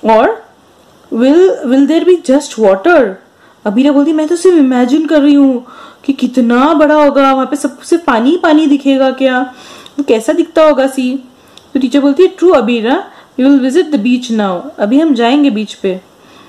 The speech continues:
We have already, uh, given clear instructions regarding the precautions to be taken there।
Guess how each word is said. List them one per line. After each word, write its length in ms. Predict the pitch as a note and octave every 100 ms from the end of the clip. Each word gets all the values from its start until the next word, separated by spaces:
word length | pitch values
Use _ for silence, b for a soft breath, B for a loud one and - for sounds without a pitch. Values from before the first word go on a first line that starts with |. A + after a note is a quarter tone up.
| b _ _ _ _ _ _ - - - - _ _ b b b -
We 80 | C4+
have 180 | E4 D4+
already, 400 | D4 F4+ F#4 F#4 G4 -
uh, 300 | A#3+ B3 A3 G#3+
given 200 | C4+ D#4+ -
clear 300 | C4+ F4 E4
instructions 600 | C#4 C#4 B3+ - C#4+ E4+
regarding 500 | A#3 A#3 G#3+ B3 B3+
the 40 | C#4
precautions 500 | A#3 A3+ A3+ D4 D4+
to 60 | G#3+
be 120 | A3
taken 260 | A3 B3
there। 300 | B3+ B3+ A3+